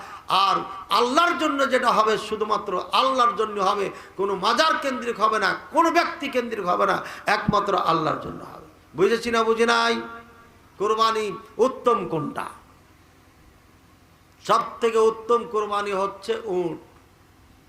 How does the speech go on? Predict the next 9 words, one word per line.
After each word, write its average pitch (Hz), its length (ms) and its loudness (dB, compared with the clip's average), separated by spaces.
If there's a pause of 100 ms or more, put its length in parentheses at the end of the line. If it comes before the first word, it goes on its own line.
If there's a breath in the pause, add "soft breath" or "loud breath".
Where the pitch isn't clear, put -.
(200)
যদি 170 200 -4
উট 196 180 -2
দিতে 190 240 -4
পারেন 196 260 0 (200)
ভালো। 127 260 -6 (1400)
তারপরে 208 480 2
গরু, 190 460 0 (1120)
তারপরে 208 520 0
আপনার 202 480 0